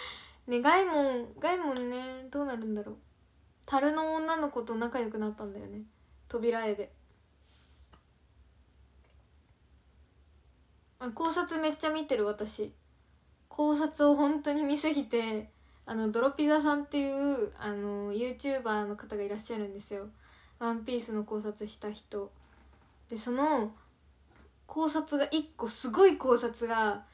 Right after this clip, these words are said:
当たってて、そこから私めっちゃ信じるようになってるんだけど。<laughs> 本当にあの、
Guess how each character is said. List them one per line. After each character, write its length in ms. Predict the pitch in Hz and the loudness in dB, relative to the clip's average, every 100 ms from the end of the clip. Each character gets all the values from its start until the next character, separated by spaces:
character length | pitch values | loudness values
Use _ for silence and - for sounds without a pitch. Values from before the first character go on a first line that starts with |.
| - - - _ | -20 -20 -20 _
当 100 | 233 | 0
た 180 | 320 330 | 2 0
っ 100 | - | -2
て 140 | 320 | -8
て、 400 | 294 214 202 196 - _ _ _ - _ | 0 2 2 -2 -14 _ _ _ -20 _
そ 140 | - | -6
こ 120 | 311 | -2
か 100 | 302 | 4
ら 80 | 311 | 4
私 300 | 294 294 285 | 4 2 -2
め 100 | 254 | -4
っ 60 | 240 | -4
ち 100 | 277 | -4
ゃ 20 | |
信 300 | - 277 269 | -2 -2 0
じ 140 | 277 | 2
る 100 | 285 | 2
よ 160 | 269 214 | 2 2
う 40 | |
に 100 | 202 | 0
な 100 | 208 | 0
っ 40 | 214 | -2
て 180 | - | -4
る 80 | 233 | -6
ん 80 | 233 | -4
だ 80 | 220 | -8
け 140 | 214 | -8
ど。 80 | 214 | -10
<laughs> 1500 | - - - _ - _ - - - 508 587 605 554 523 480 | -10 -20 -20 _ -20 _ -20 -20 -16 -12 -8 -8 -10 -12 -2
本 120 | - 539 523 | 10 12 12
当 340 | 523 453 427 | 10 10 10
に 280 | 403 392 | 10 8
あ 40 | |
の、 60 | 370 | 4